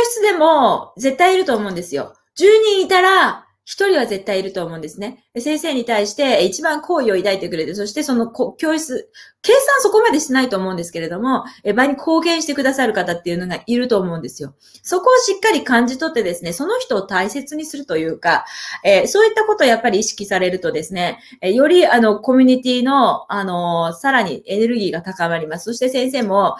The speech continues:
え、巻き込みやすくなるというかね。で、あともう一つ、え、私が、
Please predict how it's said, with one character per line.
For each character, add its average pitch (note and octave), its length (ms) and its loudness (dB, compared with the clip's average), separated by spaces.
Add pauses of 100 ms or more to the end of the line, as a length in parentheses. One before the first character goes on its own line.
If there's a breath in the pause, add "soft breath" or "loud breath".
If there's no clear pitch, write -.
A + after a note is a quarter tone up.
(180 loud breath)
え、 F#3+ 60 -10
巻 G#3 320 -4
き - 20 -20
込 E4+ 120 2
み D#4 300 0
や A#3 140 2
す A#3+ 140 -8
く D#3+ 120 -8
な D3 120 -8
る - 100 -16
と - 100 -20
い G2 100 -16
う - 20 -20
か - 100 -20
ね。 D#4+ 260 -6 (680)
で、 A#3 120 2
あ - 20 -6 (180)
と G4+ 80 6
も D#4+ 220 8
う - 20 0
一 G#4+ 240 2
つ、 - 260 0 (300 loud breath)
え、 A3 60 2
私 C4+ 360 0
が、 C#4 380 4